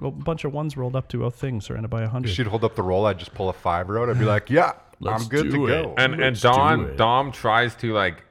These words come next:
Speaker 3: beat to death the leader of the Asian faction in the middle of Race Wars, and he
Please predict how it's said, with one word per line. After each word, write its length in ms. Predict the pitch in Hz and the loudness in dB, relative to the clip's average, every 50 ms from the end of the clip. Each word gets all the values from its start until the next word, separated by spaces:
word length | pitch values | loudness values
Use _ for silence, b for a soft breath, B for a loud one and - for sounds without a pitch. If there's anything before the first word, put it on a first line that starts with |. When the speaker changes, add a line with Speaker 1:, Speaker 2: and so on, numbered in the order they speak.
| _ _ - - _ _ 101 90 | _ _ -20 -20 _ _ -10 -6
Speaker 3:
beat 320 | - 107 107 113 107 - - | -6 -4 -4 -6 -8 -12 -8
to 120 | - 107 | -8 -8
death 420 | 92 82 95 92 92 98 95 90 - | -4 0 2 2 2 2 0 -2 -4
the 100 | 95 92 | -6 -4
leader 400 | 87 87 90 95 92 92 92 90 | -4 -4 -4 -2 -2 -2 -2 -2
of 120 | 87 80 | -2 -4
the 120 | 87 92 87 | -6 -4 -4
Asian 320 | 87 90 90 85 92 87 | -2 -4 -4 -4 -8 -8
faction 460 | 82 - 90 90 90 - - 95 92 - - | -4 0 0 0 0 -2 -6 -10 -10 -10 -8
in 120 | 101 101 | -6 -6
the 60 | 101 | -6
middle 260 | 101 98 98 98 98 | -4 -4 -2 -2 -2
of 120 | 95 80 80 | -4 -4 -2
Race 260 | 90 92 95 95 - | -4 -4 -4 -4 -4
Wars, 240 | 101 92 90 87 80 85 | -4 -2 -2 -2 -2 -4
and 120 | 85 92 | -8 -10
he 80 | 98 | -10